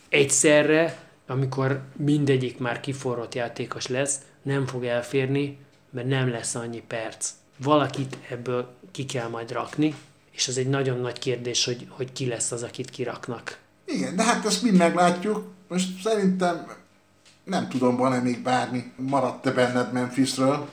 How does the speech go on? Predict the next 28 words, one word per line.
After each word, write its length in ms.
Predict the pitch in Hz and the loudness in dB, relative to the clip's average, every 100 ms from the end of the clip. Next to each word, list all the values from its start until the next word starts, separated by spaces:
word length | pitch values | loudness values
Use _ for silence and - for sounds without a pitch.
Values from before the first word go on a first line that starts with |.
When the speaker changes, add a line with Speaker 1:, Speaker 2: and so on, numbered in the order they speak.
| - | -10
Speaker 1:
Szerintem 360 | - 156 170 208 | 0 4 6 10
örüljünk 460 | 190 156 135 139 | 12 12 10 4
annak, 560 | 127 131 147 160 - - | 2 2 4 2 0 -10
hogy 180 | - 135 | -2 4
láthatjuk 640 | 151 135 131 127 123 127 | 6 6 4 -4 -6 -6
ezt 180 | 127 - | -6 -6
a 60 | 117 | -6
csapatot, 720 | - 117 131 131 170 170 - - | -6 -2 -2 2 2 2 -8 -8
Speaker 2:
Igen. 400 | 123 104 110 123 | -6 -4 -2 -2
Speaker 1:
aki 440 | 131 - 127 131 - - | -2 -2 -6 -6 -10 2
tényleg 400 | 147 139 123 120 | 4 4 2 -2
érdemes 640 | 120 113 120 120 - - | -4 -4 -4 -2 -2 -2
Speaker 2:
Oké. 140 | 139 139 | -4 -4
Speaker 1:
nézni. 600 | 127 123 139 151 165 - - - _ - | 0 0 4 4 2 -2 -18 -20 _ -8
Még 260 | 147 147 | -2 2
azt 200 | 190 - | 2 2
az 80 | 139 | 0
egyet 340 | 139 131 123 131 | 0 0 -2 -2
mondanám 400 | 123 123 123 120 | -4 -4 -4 -4
hozzá, 380 | 120 139 131 - - - | -4 -2 -2 -4 -18 -8
hogy 140 | 131 | 0
nagyon 400 | 147 165 135 127 | 4 4 4 2
sokszor 840 | 127 - 131 - - - 120 120 - _ - | 0 0 -2 -2 -4 -4 -6 -6 -10 _ -12
van 240 | 123 120 | -8 -4
az 380 | 123 123 - - - _ - | -2 0 -2 -4 -8 _ -8
bennem, 680 | 123 120 127 139 147 160 135 | -2 0 0 0 0 -2 -4
ahogy 220 | 131 131 131 | -4 -2 2
nézem, 680 | 131 135 135 160 160 139 | 4 4 4 4 4 0